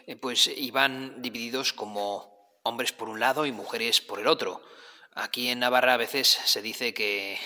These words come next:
tenemos comida entre la cuadrilla de amigos y vamos a hacer comida a la navarra. Y mu-, comida a la navarra muchas veces significa mujeres por un lado, hombres por el otro. Yo no sé si esto también sucederá en otras comunidades de España,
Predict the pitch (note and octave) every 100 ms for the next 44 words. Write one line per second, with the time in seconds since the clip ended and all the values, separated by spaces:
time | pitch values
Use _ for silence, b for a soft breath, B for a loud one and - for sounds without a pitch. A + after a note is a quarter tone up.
0 | B B _ C3+ E3 F#3 - F3+ G3 F#3+
1 | D3 C#3 A#2+ A2 A2+ A2+ B2 C3 D#3+ C3
2 | B2+ A2+ G2 F#2+ - - B2+ C#3 C#3 D#3+
3 | - A#2 C3+ D3 A2 G2+ G2+ A2+ G#2 G2
4 | G2 G2+ A#2 G#2+ A#2 B2 C3 C3 C3+ C#3
5 | D3 - A#2+ B2 B2 C3 B2 A#2+ A#2+ C#3+
6 | B B B B A2 - B2+ - A#2 A#2+
7 | A#2+ B2+ C#3 D3+ - A#2 A#2+ B2 A#2 G#2
8 | G#2+ G#2 G2+ G#2+ G#2+ B2+ A#2 A#2 - B2
9 | B2 B B B B B - A2 A#2 A#2
10 | A2+ A2+ A2 A2+ A#2+ B2 - - A#2+ A2
11 | A2+ A2+ A#2 A#2 A2+ - A2+ G#2+ G#2+ G#2+
12 | C3 D3+ D#3 - G#2+ - C#3+ E3 F#3+